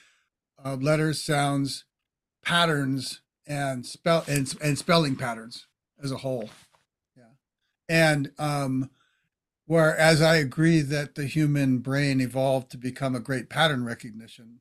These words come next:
system, and it, it does that in nature in many different ways. Um, the kind of patterns that are in this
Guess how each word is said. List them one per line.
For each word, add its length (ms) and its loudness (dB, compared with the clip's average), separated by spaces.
system, 600 -12
and 200 -20
it, 200 -16
it 80 -12
does 280 -6
that 220 -6
in 140 -10
nature 460 -14
in 120 -20
many 200 -20
different 360 -20
ways. 320 -20
Um, 320 -4
the 140 -4
kind 340 0
of 160 -6
patterns 520 -2
that 120 -4
are 140 -2
in 160 0
this 380 -4